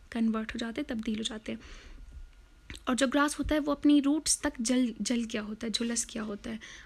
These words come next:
अपनी रूट्स तक जो है ना वो जल गया होता है because of the summer।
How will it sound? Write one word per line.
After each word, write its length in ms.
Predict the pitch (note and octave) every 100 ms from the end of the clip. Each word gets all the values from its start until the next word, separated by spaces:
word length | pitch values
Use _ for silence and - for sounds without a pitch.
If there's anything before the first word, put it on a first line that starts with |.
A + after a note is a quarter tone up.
| -
अपनी 320 | A3+ - C4
रूट्स 440 | B3 B3+ A#3 - - - - - -
तक 100 | B3+ B3+ -
जो 80 | A3+
है 60 | A#3
ना 80 |
वो 120 | A#3 A3+
जल 180 | A3+
गया 160 | A3+ A3+
होता 180 | A3+ D#4+
है 60 |
because 200 | C4 A3+ A3
of 60 | A3+
the 40 | -
summer। 340 | A3+ G#3+